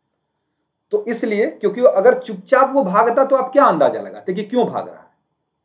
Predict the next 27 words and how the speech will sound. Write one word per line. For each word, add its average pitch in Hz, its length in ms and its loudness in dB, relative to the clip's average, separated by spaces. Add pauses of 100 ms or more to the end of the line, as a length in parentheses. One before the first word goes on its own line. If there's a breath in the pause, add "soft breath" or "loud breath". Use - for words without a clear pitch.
(300)
हो 165 80 0
सकता 180 320 0
है 160 100 4
कि 160 80 -4
बहुत 147 220 -2
जरूरी 147 320 2
काम 160 260 2
हो 208 100 2
इसलिए 214 260 -4
जा 233 140 -4
रहा 226 120 -10
हो। - 100 -20 (760)
लेकिन 185 280 -2
उसका 220 320 -6
चिल्लाना 165 600 0
उसके - 280 -4
भागने 151 440 0
को 175 120 2
स्पष्ट - 340 -6
करता 135 360 -4
है, - 180 -14 (320)
इसलिए 151 340 -2
वो - 380 -4 (280)
relevant 143 420 0
हो 139 60 -4
जाता 120 300 -6
है 160 180 -16